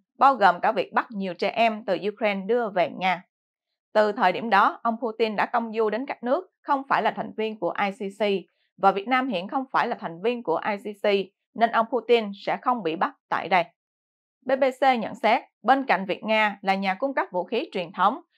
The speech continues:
mối quan hệ đặc biệt giữa Hà Nội và Moscow được coi là sự kế thừa về tình cảm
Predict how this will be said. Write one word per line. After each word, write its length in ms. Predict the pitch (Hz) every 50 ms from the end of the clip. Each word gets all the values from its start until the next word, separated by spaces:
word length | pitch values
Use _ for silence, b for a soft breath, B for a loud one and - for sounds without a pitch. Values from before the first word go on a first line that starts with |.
| _ _ _
mối 220 | - 208 208 247 330 320
quan 160 | 294 285 285
hệ 140 | 220 165 175
đặc 160 | - - -
biệt 220 | 202 185 175 - - 180
giữa 200 | 180 170 180 240
Hà 180 | 285 247 202
Nội 320 | 185 175 170 - - 151 180
và 180 | 170 185 170
Moscow 580 | 170 - - - - - 208 208 202 196 196 196 _ _ _
được 200 | - 190 196 196
coi 160 | - 285 285
là 100 | 269 208
sự 240 | 185 - 175 175 175 -
kế 140 | - 247 349 -
thừa 220 | 240 196 190 180
về 140 | 175 180 180
tình 180 | 180 180 175 175 -
cảm 260 | 156 147 143 202